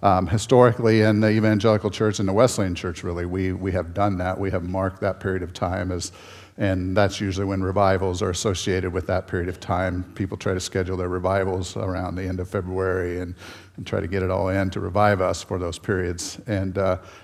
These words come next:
preparation for that. Well, I, um, wanted us to take advantage of the, the full six weeks this year. So what we have purposed to do as a church is on Wednesdays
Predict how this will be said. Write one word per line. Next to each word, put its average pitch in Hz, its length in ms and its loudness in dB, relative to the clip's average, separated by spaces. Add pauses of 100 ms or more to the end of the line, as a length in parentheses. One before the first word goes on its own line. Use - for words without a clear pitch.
(120)
preparation 107 560 4
for 92 440 -2 (920)
that. 82 240 -12 (960)
Well, 107 100 2
I, 143 340 8 (460)
um, 113 520 8
wanted 123 260 6
us 117 180 4
to 113 40 0
take 113 220 2
advantage 110 460 4
of 104 400 6
the, 101 80 2
the 104 240 -4
full 107 240 2
six 104 340 -2
weeks 104 320 0
this 101 240 -2
year. 104 140 2
So 113 360 4 (220)
what 127 220 8
we 160 140 10
have 190 200 8
purposed 156 420 4
to 131 80 4
do 135 200 10
as 110 100 6
a 113 60 2
church 131 440 6
is 120 140 2
on 120 340 6
Wednesdays 120 760 8